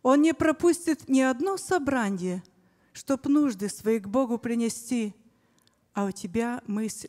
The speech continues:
снова в подсознании: «О, сколько можно? Не надоело ли?» Ты думаешь, что он,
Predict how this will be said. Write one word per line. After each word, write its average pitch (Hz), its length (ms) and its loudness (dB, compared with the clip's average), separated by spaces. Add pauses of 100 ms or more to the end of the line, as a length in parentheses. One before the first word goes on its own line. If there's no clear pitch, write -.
снова 196 460 -8
в - 20 -20
подсознании: 196 880 -6 (640)
«О, 247 220 0
сколько 359 640 -4
можно? 175 600 -4 (320)
Не 220 120 0
надоело 214 600 -2
ли?» 262 220 -6 (1700)
Ты 294 120 2
думаешь, 339 360 4
что - 200 0
он, 320 240 2